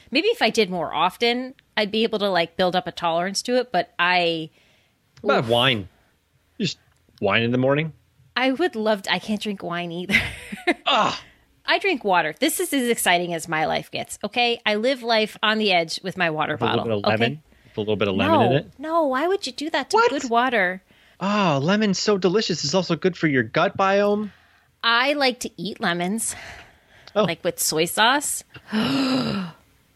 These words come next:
Speaker 2: What?
Speaker 1: Oh, gross some
Speaker 2: Strike,
Speaker 1: people out.
Speaker 2: strike nail number two in the coffin. Ugh,
Speaker 1: Any
Speaker 2: weird.
Speaker 1: kind of citrus, like pineapples, oranges, uh, lemons with soy sauce is so good. I know I'm not the only person.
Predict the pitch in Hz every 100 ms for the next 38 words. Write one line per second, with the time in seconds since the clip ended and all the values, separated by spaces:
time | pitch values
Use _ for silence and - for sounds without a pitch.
0 | _ _ _ - 196 220 208 208 190 175
1 | 170 165 170 170 160 - 208 - 160 156
2 | 165 175 - 151 160 175 170 151 143 -
3 | 175 214 160 123 - 131 139 175 180 -
4 | _ - - _ _ _ _ _ 185 147
5 | - - - - - 302 427 466 330 -
6 | 214 196 - 196 - 233 247 240 285 269
7 | - 208 214 240 233 262 233 - - _
8 | 208 202 175 190 196 233 269 254 - 190
9 | - 170 208 277 294 - - - 196 170
10 | - 226 330 349 262 208 185 180 175 175
11 | 165 - 165